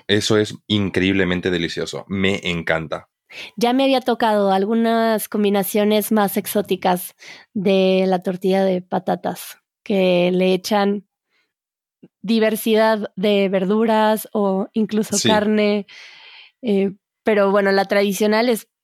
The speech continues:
Speaker 2: con papas y cebolla, ¿cierto?
Speaker 1: Sí, sí, sí, sí.
Speaker 2: Pero sí está
Speaker 1: Buah.
Speaker 2: divertido ponerle cosas. <laughs>
Speaker 1: Es que está increíble. Yo creo que el chorizo le da un sabor espectacular a la tortilla. Pero mira, por ejemplo, un,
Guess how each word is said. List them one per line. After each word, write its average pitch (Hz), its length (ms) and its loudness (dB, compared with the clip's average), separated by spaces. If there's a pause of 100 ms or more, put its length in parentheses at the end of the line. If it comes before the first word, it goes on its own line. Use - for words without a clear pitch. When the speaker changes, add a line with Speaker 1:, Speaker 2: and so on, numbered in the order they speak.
(260)
Speaker 2:
con 185 480 2
papas 320 600 -2 (300)
y 196 280 0
cebolla, 175 540 -2
¿cierto? 196 440 -6 (160)
Speaker 1:
Sí, - 280 -2 (320)
sí, - 340 -4 (220)
sí, 104 200 -2
sí. 87 300 -6 (340)
Speaker 2:
Pero 196 180 0
sí 135 100 4
está 233 120 4
Speaker 1:
Buah. 202 80 2
Speaker 2:
divertido 180 520 0
ponerle 180 460 -4
cosas. - 460 -14
<laughs> - 480 -4
Speaker 1:
Es 127 160 0
que 135 100 0
está 113 580 0
increíble. 95 800 -2
Yo 120 160 -2
creo 120 160 0
que 139 100 -2
el 127 80 -2
chorizo 104 400 -2
le 101 140 0
da 95 220 2
un 98 240 -4
sabor 95 920 -2 (100)
espectacular 92 760 -2
a 90 80 2
la 85 100 -2
tortilla. 90 460 -4 (280)
Pero 113 240 2
mira, 110 260 0
por 110 120 0
ejemplo, 98 340 -2
un, 120 480 0